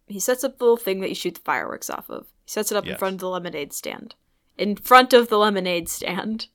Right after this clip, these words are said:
Speaker 1: Aimed
Speaker 2: Mm.
Speaker 1: towards the lemonade stand. <laughs>
Speaker 2: Right. So
Speaker 1: Yeah.
Speaker 2: he's shooting off, what are they? Like rockets? Like bottle rockets?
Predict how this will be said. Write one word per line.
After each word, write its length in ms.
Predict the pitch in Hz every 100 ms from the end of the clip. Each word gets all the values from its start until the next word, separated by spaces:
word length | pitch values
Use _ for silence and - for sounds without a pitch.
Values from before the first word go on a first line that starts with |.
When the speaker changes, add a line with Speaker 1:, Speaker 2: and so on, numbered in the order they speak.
| _ _ _ _ -
Speaker 1:
Aimed 340 | 214 233 247 233
Speaker 2:
Mm. 80 | -
Speaker 1:
towards 400 | 240 226 208 208
the 120 | 214
lemonade 480 | 208 190 180 170 175
stand. 580 | - - - 196 247 -
<laughs> 40 | 269 - _ _ - - _ _ 147 -
Speaker 2:
Right. 800 | 156 139 147 156 139 92 76 -
So 360 | - 139 131
Speaker 1:
Yeah. 140 | - - - _ _ _ _ _ _ _ _ _ _ _
Speaker 2:
he's 200 | - 165
shooting 480 | - - 247 294 269
off, 440 | 202 175 - - _ _
what 220 | - 135 120
are 100 | 95
they? 200 | 82 76
Like 180 | 82 85
rockets? 640 | 85 120 - 294 - -
Like 120 | 95 -
bottle 260 | 113 180 240
rockets? 680 | 254 262 285 269 - -